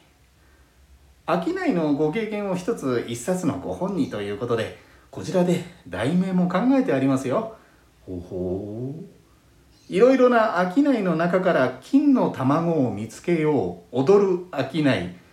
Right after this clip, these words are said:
略して金ドル。いやー、私も一線を退いたもんだからね。話も古くなってるだろうし。なんのなんの。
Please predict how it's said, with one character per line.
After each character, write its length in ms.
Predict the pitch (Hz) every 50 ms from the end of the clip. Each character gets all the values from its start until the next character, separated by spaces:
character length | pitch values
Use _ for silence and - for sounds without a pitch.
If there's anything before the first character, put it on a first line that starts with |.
| _ _ _ _ _ -
略 360 | 123 127 127 120 123 - 196
し 160 | 180 - -
て 340 | - 107 101 101 101 - - -
金 480 | - - 247 254 240 220 170 135 113 95
ド 160 | 113 120 120
ル。 180 | 110 95 - - - - _ _ _ _ _ _ _ _ _ _ _ _ _ _ _
い 320 | - 104 101 104 104 110 120
や 120 | 117 113
ー、 420 | 113 113 113 113 110 107 104 - - - - - - - - -
私 560 | 117 90 85 - - - 101 110 117 - -
も 180 | 131 123 120 113
一 160 | 98 98 107
線 400 | - - - - 190 190 185 180
を 60 | 165
退 500 | - - - 151 175 180 185 220 233 220
い 20 | 180
た 100 | - 107
も 120 | 98 98
ん 100 | 95 92
だ 120 | 90 90
か 100 | 87 87
ら 140 | 87 90 92
ね。 580 | 90 95 127 180 202 190 160 131 117 - - - - - - - - - - - - - -
話 360 | - 151 156 160 156 - -
も 320 | 151 143 139 135 135 127 - - -
古 260 | - 147 151 170 170
く 120 | 170 156 139
な 160 | 123 123 123
っ 80 | 123
て 100 | - 127
る 120 | 113 113 98
だ 120 | 104 104
ろ 120 | 123 131 139
う 60 | 127
し。 380 | 120 - 120 104 98 95 - - _ _ _ _ _ - - - _
な 200 | - 233 285 339
ん 140 | 403 403 403
の 140 | 381 359 349
な 180 | 339 294 294
ん 140 | 302 320 311
の。 420 | 285 269 262 240 226 175 180 -